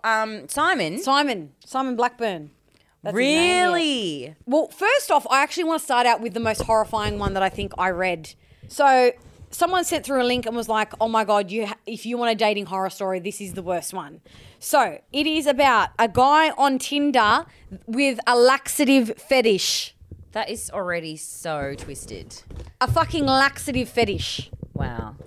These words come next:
Speaker 2: So what he would do
Speaker 1: On Tinder.
Speaker 2: and this happened in America, he would take girls on dates, and then on their dates he would, which is fucking completely, like, this is illegal shit, right,
Speaker 1: Yeah,
Speaker 2: guys? This is,
Speaker 1: definitely.
Speaker 2: it's terrible.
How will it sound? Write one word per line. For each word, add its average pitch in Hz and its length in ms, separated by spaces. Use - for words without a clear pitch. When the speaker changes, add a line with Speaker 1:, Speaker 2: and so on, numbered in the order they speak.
Speaker 2:
So 277 220
what 285 240
he 330 180
would 262 220
do 285 600
Speaker 1:
On 180 180
Tinder. 160 280
Speaker 2:
and 254 140
this 285 140
happened 277 320
in 269 100
America, 240 720
he 320 340
would 269 680
take 262 260
girls 285 240
on 247 180
dates, 214 640
and 240 140
then 240 120
on 254 200
their 247 140
dates 214 400
he 233 120
would, 208 180
which 277 240
is 302 100
fucking 359 380
completely, 240 560
like, 190 240
this 277 140
is 277 100
illegal 190 400
shit, - 320
right, 190 120
Speaker 1:
Yeah, 214 120
Speaker 2:
guys? 170 240
This 240 200
is, 180 60
Speaker 1:
definitely. - 320
Speaker 2:
it's 175 180
terrible. 202 480